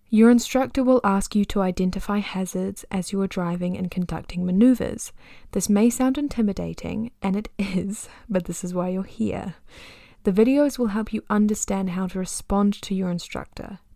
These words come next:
but here I will briefly touch on what a hazard is within the test environment. A hazard is identified by the New Zealand Travel Agency, or N Z T A, as anything that is moving or which might move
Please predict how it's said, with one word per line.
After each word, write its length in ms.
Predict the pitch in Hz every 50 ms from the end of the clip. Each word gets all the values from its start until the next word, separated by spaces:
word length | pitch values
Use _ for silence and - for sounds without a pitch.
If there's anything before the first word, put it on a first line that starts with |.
| _ -
but 140 | - - -
here 360 | - - 233 240 254 254 -
I 100 | - 220
will 120 | 214 214 202
briefly 420 | - - 202 208 196 - 202 202
touch 440 | - - - - 220 - - - - -
on 120 | 202 190
what 120 | 196 190 185
a 40 |
hazard 420 | 165 - - 208 208 - - 220 - -
is 280 | 202 196 190 190 - - 208
within 340 | 196 190 190 185 185 185 185
the 60 | 185
test 340 | - - 165 160 - - -
environment. 800 | 180 - - 104 104 104 208 208 202 - - - - - - - - - _ - - 190
A 40 | 190
hazard 500 | 170 - - 208 220 220 - 277 269 -
is 160 | - 208 -
identified 800 | 202 190 180 - - 202 202 208 208 - - 98 95 - 196 196
by 140 | - 185 185
the 100 | 180 190
New 160 | 180 185 185
Zealand 340 | 180 - 190 190 202 208 202
Travel 400 | - - - 208 208 - 214 226 -
Agency, 720 | 190 180 180 - - 170 - - - - - - 220 262 - -
or 160 | 214 196 - -
N 160 | 190 185 180
Z 180 | - 185 170
T 300 | 165 - - - 196 214
A, 340 | - - - - - 202 190 - - - - - - - - - -
as 200 | 214 202 - - -
anything 580 | 240 247 262 262 269 269 254 - 247 240 233 226
that 160 | 240 240 226
is 100 | 226 220
moving 680 | 214 202 196 196 202 208 214 202 196 190 202 208 220 233 - _
or 120 | - 196 190
which 260 | 190 - - - - -
might 480 | - 190 185 190 208 254 277 - - -
move 500 | 202 185 - - - - 226 233 -